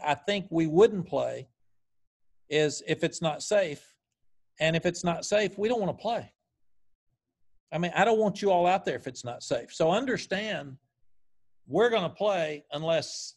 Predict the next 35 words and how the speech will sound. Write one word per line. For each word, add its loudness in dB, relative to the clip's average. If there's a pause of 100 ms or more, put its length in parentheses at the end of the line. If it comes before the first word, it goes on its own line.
(100)
the 2
doctors -2
decide, -2
the -4
medical -4
experts -10
decide -2
it's -12
not -8
safe. -4
And -6
then -4 (380)
if -2
they 4
do, 0
then -2
we -4
shouldn't -6
play. -4 (800)
That, -2
that's, -4
uh, -2
kinda 0
what 2
Brian 2
was -4
talking -2
about 2
earlier. 0
It's -10
just, -8
uh, -2
those 0
are -2
facts. -2